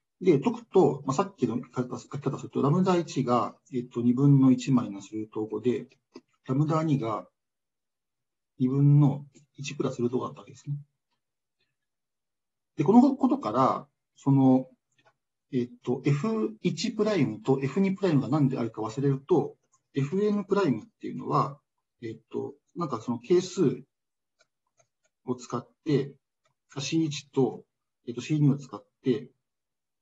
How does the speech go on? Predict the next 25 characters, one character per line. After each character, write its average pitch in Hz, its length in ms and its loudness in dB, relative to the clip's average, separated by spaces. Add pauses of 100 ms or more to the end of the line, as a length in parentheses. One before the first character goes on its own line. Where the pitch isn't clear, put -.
(1040)
こ 185 100 0
う - 20 2
か 156 120 0
け 202 100 0
る 139 160 0
と、 - 180 -20 (220)
え 120 80 -6
っ - 60 -12 (100)
と、 113 100 -8
シ 156 200 -8
ー 147 80 0
一 143 180 -2
ラ 127 80 0
ム 127 140 4
ダ 131 80 2
一 131 160 -2
の 113 100 -6
N 107 180 -12
乗 107 140 -10
プ - 100 -20
ラ 98 120 -16
ス - 180 -20
シ 131 280 -6
ー 123 40 -2
二 123 300 -2